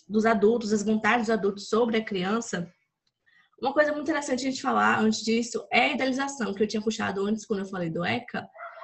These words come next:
a idealização da infância pela sociedade e a idealização da infância mais na visão dos adultos.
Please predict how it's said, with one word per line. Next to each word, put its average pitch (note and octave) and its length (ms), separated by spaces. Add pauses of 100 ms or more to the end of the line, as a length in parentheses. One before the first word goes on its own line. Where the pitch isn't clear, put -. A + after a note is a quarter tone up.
(240)
a - 60
idealização C4+ 360
da B3 80
infância A#3+ 680 (140)
pela D#4 220
sociedade G3 1000
e A3+ 120
a - 20
idealização B3 360
da A#3+ 80
infância A#3+ 640 (460)
mais B3 380 (200)
na A#3+ 120
visão B3 300
dos A#3+ 120
adultos. G3+ 600